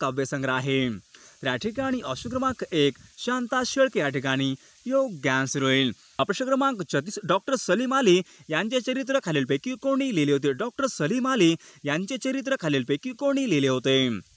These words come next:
तर या ठिकाणी ऑप्शन क्रमांक दोन, वीणा गवाणकर या ठिकाणी योग्य आन्सर होईल. प्रश्न क्रमांक सदतीस, खालीलपैकी कोणत्या राज्यामध्ये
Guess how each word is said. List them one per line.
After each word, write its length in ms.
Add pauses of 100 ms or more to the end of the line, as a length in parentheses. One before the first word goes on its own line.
(260)
तर 40
या 80
ठिकाणी 420
ऑप्शन 300
क्रमांक 320
दोन, 260 (260)
वीणा 380
गवाणकर 500
या 100
ठिकाणी 440 (260)
योग्य 420
आन्सर 320
होईल. 320 (340)
प्रश्न 200
क्रमांक 420
सदतीस, 520
खालीलपैकी 560
कोणत्या 380
राज्यामध्ये 560